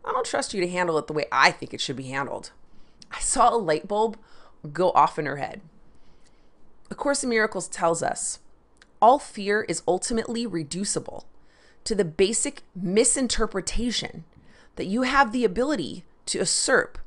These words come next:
the power of God." And if you don't know what that word means, <laughs> it means to take a position of power or importance illegally or by force.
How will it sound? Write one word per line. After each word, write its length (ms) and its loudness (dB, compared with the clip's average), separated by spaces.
the 120 -4
power 440 2
of 220 -8
God." 380 0
And 100 0
if 80 -4
you 80 -6
don't 200 6
know 80 4
what 120 2
that 180 6
word 240 2
means, 560 0
<laughs> 340 -20
it 120 0
means 300 0
to 80 -2
take 380 6
a 60 2
position 440 0
of 80 -4
power 340 2
or 200 0
importance 680 -6
illegally 600 2
or 160 2
by 180 4
force. 680 2